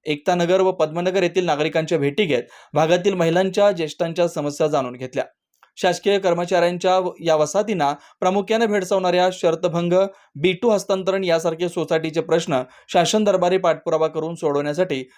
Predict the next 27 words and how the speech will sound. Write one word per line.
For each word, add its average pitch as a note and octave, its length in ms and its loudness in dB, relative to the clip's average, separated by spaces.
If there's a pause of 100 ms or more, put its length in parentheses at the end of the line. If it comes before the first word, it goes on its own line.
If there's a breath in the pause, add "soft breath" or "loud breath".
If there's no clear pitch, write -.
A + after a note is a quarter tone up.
(120)
सर्वतोपरी G3 460 2
प्रयत्न G3 320 -2
करणार E3+ 280 0
असल्याचा D#3+ 400 -2
शब्द D3+ 240 -4
आमदार C#3+ 280 0
कोठे C#3+ 260 -6
यांनी C3 140 -4
दिला. B2+ 160 -8 (680 loud breath)
या E3+ 100 4
भागातील G3+ 440 4
रस्ते, G#3+ 400 2
ड्रेनेज, F3+ 540 -4
लाईट, F3 340 0
उद्यानं, D#3+ 440 0
त्याचसोबत D#3 440 0
परिवहन D3+ 420 2
सेवेबाबतची F3 760 0
नागरिकांची D#3 540 -4
निवेदनं D3+ 420 0 (320 soft breath)
स्वीकार्य A3 440 2
आणि A3+ 120 2
प्राधान्याने F#3+ 540 0
विकास F3 340 -2
कामांसाठी D#3+ 480 -4
निधी D3 240 -2
देऊन D3+ 180 2